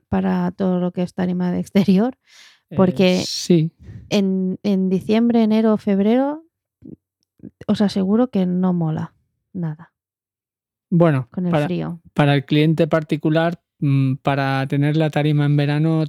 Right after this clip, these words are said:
Speaker 2: mm, va un poco tarde.
Speaker 1: Sí, sí, claro, ahora no. Pero claro, te contactan en febrero y dices, "Oh, ahora".
Speaker 2: Sí, poner una tarima en febrero son lluvias y es complicado.
Speaker 1: <laughs> Sí.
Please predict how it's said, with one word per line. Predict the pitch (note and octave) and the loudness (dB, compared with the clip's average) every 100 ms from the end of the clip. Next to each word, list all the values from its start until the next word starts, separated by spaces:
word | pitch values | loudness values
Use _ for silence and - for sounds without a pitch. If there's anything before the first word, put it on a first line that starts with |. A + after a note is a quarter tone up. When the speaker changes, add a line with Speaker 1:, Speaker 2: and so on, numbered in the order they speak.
| - _ _ - | -8 _ _ -6
Speaker 2:
mm, | D#3 B2+ B2 B2 A#2+ C3 | -2 -2 -2 -4 -6 -8
va | C#3+ | -8
un | C3 | -6
poco | C3 A#2+ | -6 -8
tarde. | B2+ B2 B2 _ _ _ _ _ _ | -8 -8 -10 _ _ _ _ _ _
Speaker 1:
Sí, | - B3 G3+ - _ _ - | 0 2 2 -8 _ _ -6
sí, | G3+ | -6
claro, | - F#3+ F#3+ | 0 0 2
ahora | E3+ F3+ G3+ | 2 2 2
no. | F#3+ E3+ - _ _ _ _ _ - _ _ | 2 0 -4 _ _ _ _ _ -20 _ _
Pero | G3 F3+ E3+ E3 | 4 4 2 0
claro, | F3 E3+ F3 - _ | 0 0 0 -6 _
te | - | -14
contactan | D#3+ D#3+ E3+ E3+ G3 G3+ | -6 -2 -2 0 2 2
en | F#3+ | 2
febrero | G3+ F#3 F#3+ A3 | 2 2 4 2
y | G3+ | 2
dices, | F3 D#3+ - | 0 -6 -10
"Oh, | - - - _ _ E3+ | -16 -20 -20 _ _ -12
ahora". | D#3+ D#3 D#3 F3+ | -10 -10 -12 -14
Speaker 2:
Sí, | G#3 - B2 | -4 0 0
poner | A#2+ A#2+ B2+ | 0 -2 0
una | C3 C3 B2+ D3 - - | 0 0 -2 -6 -14 -4
tarima | C3 C3 B2+ | -2 0 0
en | C3 | -2
febrero | - C3+ C3 C3 C#3 C#3+ C#3 C3+ | -2 -2 0 0 0 0 -2 -4
son | - B2+ B2 | -4 -2 0
lluvias | C#3 D3 D3+ D3+ C#3 | 0 0 -2 -4 -4
y | - | -4
es | |
complicado. | C3+ B2 A#2+ - - | -4 -8 -12 -16 -20
Speaker 1:
<laughs> | _ | _
Sí. | - - G#3 | -16 -8 -8